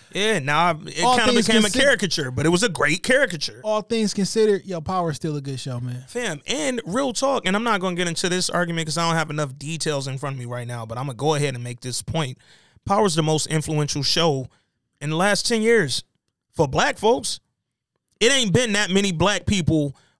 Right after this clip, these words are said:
Speaker 1: around one show, one black show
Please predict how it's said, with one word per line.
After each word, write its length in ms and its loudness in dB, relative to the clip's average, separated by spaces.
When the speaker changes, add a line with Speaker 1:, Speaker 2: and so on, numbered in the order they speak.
Speaker 1:
around 480 4
one 220 4
show, 500 2
one 220 4
black 340 0
show 440 2